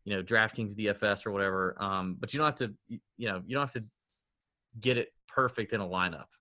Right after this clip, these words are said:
Um, so they got these new contests, and they have contests for each round, and they have contests for the tournament. Um, so, and in fact, they've given us our very own contest, Pat,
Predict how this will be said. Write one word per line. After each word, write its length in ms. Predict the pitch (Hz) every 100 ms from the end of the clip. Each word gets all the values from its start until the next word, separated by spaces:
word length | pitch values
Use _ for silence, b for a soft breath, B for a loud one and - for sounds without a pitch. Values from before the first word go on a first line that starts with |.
| -
Um, 440 | 101 92 92 90 b b b b b _
so 540 | - 147 139 131 127 - _ _ _ _ _ _ _ _
they 120 | 143
got 180 | 156 160
these 160 | 135 127
new 140 | 170
contests, 560 | 185 151 143 147 131 123
and 120 | 131
they 80 | 131
have 140 | 135
contests 380 | 131 139 139 123
for 300 | - 120 117
each 200 | 113 -
round, 500 | 107 117 139 147 147
and 120 | 110
they 60 | 110
have 200 | 104 -
contests 380 | 120 104 104 -
for 140 | 104
the 80 | 92
tournament. 540 | - 143 151 147 139 - B B B B
Um, 640 | - 113 110 107 107 107 - _ _ _ -
so, 300 | - 139 135
and 140 | 131
in 80 | 123
fact, 300 | - 196 151
they've 160 | 123
given 280 | 113 143 123
us 420 | - 139 113 - -
our 180 | 110
very 360 | 98 117 123 107
own 140 | 107
contest, 520 | 98 113 123 95 - -
Pat, 140 | -